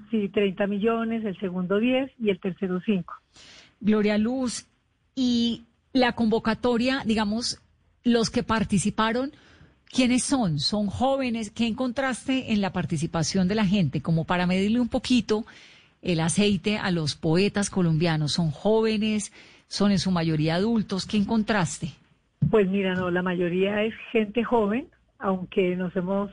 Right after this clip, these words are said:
Speaker 1: eh, nos hemos llevado sorpresas. Por ejemplo, en la primera versión, el primer puesto se lo ganó Patricia Ariza, la, la directora de teatro, y curiosamente, tres años después, Carlos Atizaba también se lo ganó.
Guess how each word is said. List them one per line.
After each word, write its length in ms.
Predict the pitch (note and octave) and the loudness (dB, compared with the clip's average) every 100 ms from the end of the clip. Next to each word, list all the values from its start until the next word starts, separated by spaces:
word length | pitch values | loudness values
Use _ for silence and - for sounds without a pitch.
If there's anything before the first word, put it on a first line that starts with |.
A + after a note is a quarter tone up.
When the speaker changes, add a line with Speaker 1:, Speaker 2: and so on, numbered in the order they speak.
| A#3+ | -4
Speaker 1:
eh, 360 | G3+ F3+ F3 | -2 -2 -2
nos 160 | F3 F3+ | -2 0
hemos 200 | F#3 F#3+ | 2 2
llevado 280 | A3 G#3 F#3 | 2 2 0
sorpresas. 500 | A3 G3+ G3 F3+ G#3+ | -4 -4 -2 -2 -4
Por 120 | - | -4
ejemplo, 280 | G#3 F#3+ - | -2 -2 -2
en 40 | G#3+ | -2
la 80 | |
primera 360 | G#3 F#3+ F3+ F#3 | -2 -2 0 2
versión, 540 | G#3 F#3 - G3 A3 - _ _ _ _ _ | 0 -2 0 0 0 -6 _ _ _ _ _
el 220 | - G3 | 0 0
primer 420 | F3+ F#3+ F#3 F#3 F3 | 0 -2 0 -2 -2
puesto 420 | G#3+ G3+ G3 A3+ | 0 0 -2 -4
se 120 | A3 | -2
lo 80 | F#3+ | -2
ganó 280 | F3 E3+ E3 | -2 -4 -4
Patricia 500 | F#3 - G#3 - G#3+ | -4 -2 -4 0 0
Ariza, 500 | A3 F#3 G#3+ A3 G#3 | 0 -2 -2 -4 -6
la, 560 | G#3 F3+ E3 D#3 D3+ _ _ - _ _ _ | -4 -4 -4 -6 -10 _ _ -20 _ _ _
la 140 | - F#3 | 0 2
directora 540 | F#3 F3+ E3 - F3+ | 2 0 -2 0 2
de 140 | G3 G3 | 0 -2
teatro, 500 | G#3 F3+ E3+ A3+ D#4+ _ _ _ _ _ _ _ _ - | -2 -2 -2 -4 -6 _ _ _ _ _ _ _ _ 0
y 200 | A#3+ G#3+ | 0 0
curiosamente, 880 | - G#3 A3 G#3+ A#3+ A#3 A#3 A3 B3 | -2 0 2 0 -2 -4 -4 -4 -4
tres 240 | A#3+ A3+ | -2 -2
años 280 | A#3+ A#3 A#3+ | -2 -2 -2
después, 440 | A3 - A3 G#3+ G#3 - _ _ - | -4 -2 0 0 -4 -16 _ _ -4
Carlos 320 | A#3 G3+ G#3+ | -2 0 -2
Atizaba 420 | A3+ G3+ F3+ F3+ | -6 -6 -4 -4
también 320 | F#3 G3+ F#3 F3 | -2 -4 -4 -4
se 80 | |
lo 140 | G3+ G3 | -2 -2
ganó. 400 | F#3+ A3 G3 | 0 -2 -2